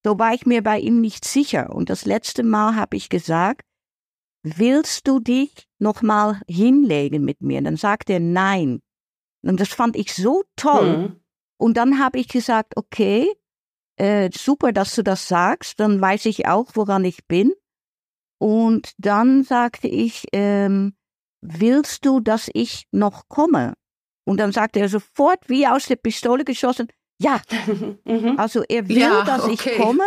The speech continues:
Speaker 3: <laughs>
Speaker 1: aber er will keine
Speaker 3: Ja.
Speaker 1: Berührungen eigentlich,
Speaker 2: Ja.
Speaker 1: weil das ist ihm zu fremd. Er
Speaker 3: Mhm.
Speaker 1: nimmt auch, er kriegt auch S-, Psychopharmaka,
Speaker 2: Mhm.
Speaker 1: er hatte auch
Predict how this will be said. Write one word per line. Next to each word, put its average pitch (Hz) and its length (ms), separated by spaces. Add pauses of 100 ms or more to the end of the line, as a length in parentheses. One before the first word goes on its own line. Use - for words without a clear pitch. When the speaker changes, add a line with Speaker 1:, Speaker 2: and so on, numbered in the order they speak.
(280)
Speaker 3:
<laughs> 320 280
Speaker 1:
aber 254 260
er 233 260
will 240 240
keine 269 400
Speaker 3:
Ja. 208 160
Speaker 1:
Berührungen 277 480
eigentlich, 247 640
Speaker 2:
Ja. 175 60
Speaker 1:
weil 214 120
das 208 180
ist - 200
ihm 214 240
zu - 220
fremd. 240 440
Er 214 220
Speaker 3:
Mhm. 214 60
Speaker 1:
nimmt 226 240
auch, 196 180 (320)
er 190 120
kriegt - 340
auch 190 260 (640)
S-, - 200
Psychopharmaka, 208 960
Speaker 2:
Mhm. - 40 (240)
Speaker 1:
er 190 100
hatte - 320
auch 190 100